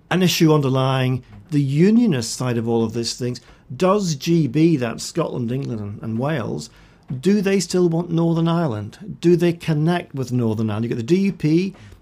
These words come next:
and other unionist parties believing they totally do, and they're more British than the British themselves. But actually, I do wonder.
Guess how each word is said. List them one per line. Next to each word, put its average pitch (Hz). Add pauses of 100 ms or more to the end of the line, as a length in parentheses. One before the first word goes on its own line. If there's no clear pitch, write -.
(100)
and 127
other 143
unionist 143
parties 135
believing 127
they 113
totally 123
do, 120
and 143
they're 131
more 147
British 156
than 143
the 123
British 151
themselves. 160 (440)
But 160
actually, 214
I 190 (280)
do 190
wonder. 127